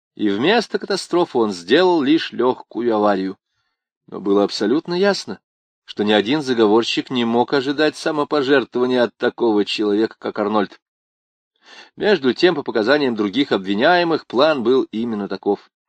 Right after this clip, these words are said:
В конце своих показаний Арнольд заявил, что его убедили, что троцкистская организация сильна, что она будет у власти,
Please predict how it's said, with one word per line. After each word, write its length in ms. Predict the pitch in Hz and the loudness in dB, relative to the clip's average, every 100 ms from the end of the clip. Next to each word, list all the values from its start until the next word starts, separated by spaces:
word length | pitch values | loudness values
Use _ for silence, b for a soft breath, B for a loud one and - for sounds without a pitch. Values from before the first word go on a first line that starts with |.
| _ _ _ _ _ _ _ _ _ _ _ | _ _ _ _ _ _ _ _ _ _ _
В 60 | - | -6
конце 380 | 139 139 220 226 | -4 0 2 2
своих 320 | - 190 175 | 6 4 4
показаний 640 | 175 170 160 214 196 117 | 0 0 2 2 2 0
Арнольд 520 | - 120 143 208 202 | 0 0 0 -2 -2
заявил, 420 | 170 190 165 117 | -2 -2 0 0
что 220 | 92 - 127 | -2 -4 -4
его 320 | 143 208 226 | 0 0 0
убедили, 720 | 190 226 180 196 147 101 95 | -2 -4 -4 0 0 0 -2
что 360 | - - 107 101 | -4 2 4 4
троцкистская 720 | 117 113 - 131 110 - 120 | 4 0 0 -4 -4 0 0
организация 640 | 110 120 120 123 - 113 | 0 0 2 2 2 0
сильна, 500 | 101 - 104 120 185 - _ _ _ _ _ | 0 -2 -4 0 0 -2 _ _ _ _ _
что 200 | - - | -6 -2
она 160 | 143 160 | 2 4
будет 220 | 107 92 | 2 0
у 60 | |
власти, 600 | 95 101 143 175 - 165 | 0 4 4 2 -6 -16